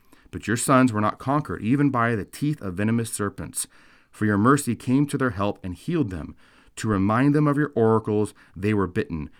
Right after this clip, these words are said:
and they were quickly delivered, lest they should fall into deep forgetfulness and become unresponsive to your kindness.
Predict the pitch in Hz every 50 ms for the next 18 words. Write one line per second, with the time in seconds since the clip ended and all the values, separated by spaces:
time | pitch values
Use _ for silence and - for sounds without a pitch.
0 | _ _ - 90 92 90 87 85 80 - 120 110 - 107 113 113 104 - - 95
1 | 98 90 90 92 87 80 - - - - _ _ _ - _ _ 87 98 113 127
2 | 123 - - 117 113 - 113 95 - - 110 107 110 117 - - 101 92 - 92
3 | 80 - 113 127 127 - - 156 127 113 110 - - 92 90 90 87 85 85 -
4 | - _ _ _ - 92 87 90 90 - 107 101 - - 101 98 87 82 - -
5 | - 104 104 117 117 - 117 110 - - 120 117 113 - - 90 82 71 78 82
6 | 85 - -